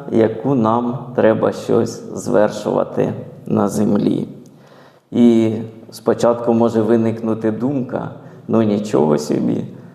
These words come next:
Павло, що ти пишеш? Ісус Христос на хресті сказав: 'Звершилося',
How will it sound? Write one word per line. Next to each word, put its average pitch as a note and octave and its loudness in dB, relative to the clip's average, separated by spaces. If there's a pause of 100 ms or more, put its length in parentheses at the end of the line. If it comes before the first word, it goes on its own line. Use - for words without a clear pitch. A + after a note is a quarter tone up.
(140)
Павло, B2 2
що - -4
ти C3 0
пишеш? - -2 (260)
Ісус A#2 -2
Христос B2+ 0 (360)
на A#2 0
хресті D3 -4 (220)
сказав: A2 2
'Звершилося', A2+ -2